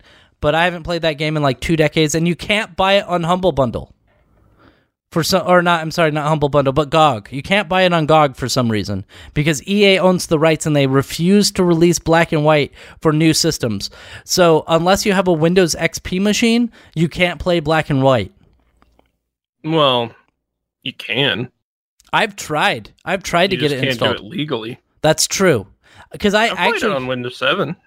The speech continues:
Speaker 1: Did you? I
Speaker 2: Mm-hmm.
Speaker 1: wasn't able to get it. I, I played Black and White two on Windows seven. I couldn't get the original Black and White running. It just kept running into errors whenever I tried to start up the program.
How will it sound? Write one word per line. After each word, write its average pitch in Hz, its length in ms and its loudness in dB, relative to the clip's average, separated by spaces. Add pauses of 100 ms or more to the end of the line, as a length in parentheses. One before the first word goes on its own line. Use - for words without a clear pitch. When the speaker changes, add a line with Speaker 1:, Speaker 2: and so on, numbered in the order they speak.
(240)
Speaker 1:
Did 277 180 -2
you? 427 240 2 (720)
I - 40 -10
Speaker 2:
Mm-hmm. 262 80 4
Speaker 1:
wasn't 311 220 4
able 247 120 2
to 214 80 0
get 190 100 2
it. 160 100 -2
I, 180 120 4 (100)
I 202 100 -2
played 269 240 0
Black 220 200 0
and 196 100 -2
White 180 200 -2
two 269 300 4
on 127 140 0
Windows 101 260 -4
seven. 101 280 -4
I 131 80 -2
couldn't 247 260 -2
get 208 180 -2
the 170 120 2
original 151 440 2
Black 120 260 -4
and 120 100 -2
White 117 200 -2
running. 117 380 0 (1200)
It 143 80 -4
just 165 180 0
kept 180 220 -4
running 156 240 0
into 139 200 -2
errors 113 440 -2
whenever 120 280 2
I 117 80 2
tried 123 220 0
to 113 100 -2
start 120 240 0
up 107 120 -4
the 98 80 -8
program. 101 460 0